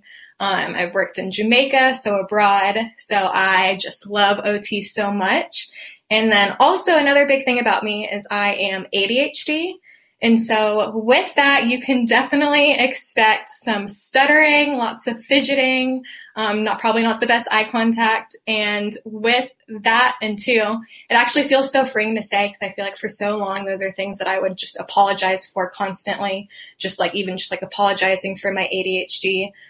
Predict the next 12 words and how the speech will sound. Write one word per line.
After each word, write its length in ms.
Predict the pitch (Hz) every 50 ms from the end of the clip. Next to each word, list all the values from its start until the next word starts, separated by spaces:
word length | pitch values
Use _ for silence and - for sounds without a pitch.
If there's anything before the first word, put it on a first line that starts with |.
| _ _
which 200 | - 208 202 202
I 120 | - 202 190
can 160 | 196 226 185
honestly 540 | 180 202 202 196 190 - - 202 190 185 185 - -
thank 280 | 190 190 190 185 -
my 140 | - 190 185
kids 420 | 180 - - 208 196 196 196 - -
for 140 | - 196
helping 640 | 185 - 202 190 190 - 190 190 190 196 196 202 196
me 300 | 208 214 220 254 294 359
with 220 | 381 370 311 - -
that. 340 | 190 190 190 202 240 -